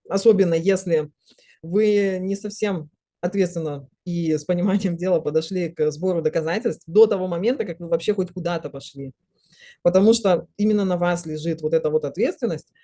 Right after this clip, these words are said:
все собрать. Из того, что вы соберете, у вас будет результат. М, а, знаете, это если мы берем яйца и ветчину, у нас будет яичница с ветчиной. А если мы возьмем яйца, муку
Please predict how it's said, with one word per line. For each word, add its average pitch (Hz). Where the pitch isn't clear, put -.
все 247
собрать. 165
Из 170
того, 208
что 220
вы 202
соберете, 208
у -
вас 185
будет 180
результат. 151
М, 147
а, 147
знаете, 202
это 170
если 190
мы 214
берем 196
яйца 196
и 165
ветчину, 190
у 208
нас 202
будет 185
яичница 170
с -
ветчиной. 147
А 156
если 190
мы 180
возьмем 165
яйца, 180
муку 160